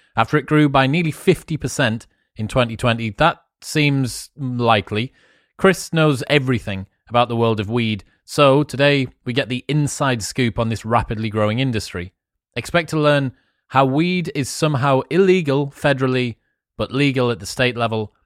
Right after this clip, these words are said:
why T H C suppositories are a thing, whether there will be a psychedelics industry, what to expect from the next few years of legalization, and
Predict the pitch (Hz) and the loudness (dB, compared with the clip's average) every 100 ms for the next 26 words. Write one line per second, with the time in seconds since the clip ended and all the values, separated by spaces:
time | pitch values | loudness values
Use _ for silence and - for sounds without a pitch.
0 | _ _ - 139 139 - 185 185 151 - | _ _ 0 2 2 0 2 2 0 0
1 | 170 156 135 156 147 143 139 139 127 143 | 0 0 0 0 0 -2 -2 0 -2 -4
2 | 107 107 - - 135 147 160 - _ - | -4 -2 -4 -2 -2 0 -4 -8 _ -20
3 | - _ _ 120 151 165 156 143 131 135 | -20 _ _ 2 4 6 4 2 0 0
4 | 131 123 - 139 127 123 165 170 - 156 | 0 -2 0 0 0 2 2 2 0 0
5 | 151 - 151 139 - _ _ 143 - 131 | 0 0 -2 -2 -6 _ _ -4 -2 -4
6 | - - 131 - 131 127 143 - - 131 | -2 -2 -2 -2 -2 -2 -2 -6 -4 0
7 | 127 131 117 113 131 120 117 110 151 139 | 2 0 0 -2 0 2 0 2 2 2
8 | 143 131 117 _ _ _ _ 123 120 117 | 0 0 -4 _ _ _ _ 0 2 2
9 | 113 101 | -2 -4